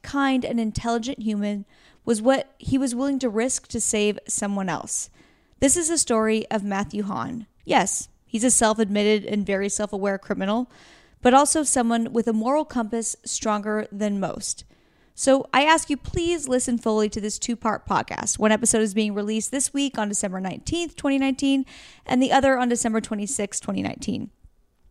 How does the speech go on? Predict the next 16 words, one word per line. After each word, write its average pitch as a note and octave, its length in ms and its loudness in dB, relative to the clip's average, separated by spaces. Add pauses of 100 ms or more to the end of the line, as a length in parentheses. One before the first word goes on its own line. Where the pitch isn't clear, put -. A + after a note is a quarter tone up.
And B3+ 100 4
yes, C#4 220 8
I'm C4 60 6
gonna B3 100 6
be A#3+ 120 2
leaving A3+ 260 2
with A3 120 2
a A3+ 60 0
cliffhanger G#3 640 2 (440)
at G#3 120 2
the A3 120 6
end A3+ 160 6
of G#3 120 0
this G3+ 200 0
one, G#3 200 0
but, G#3+ 400 2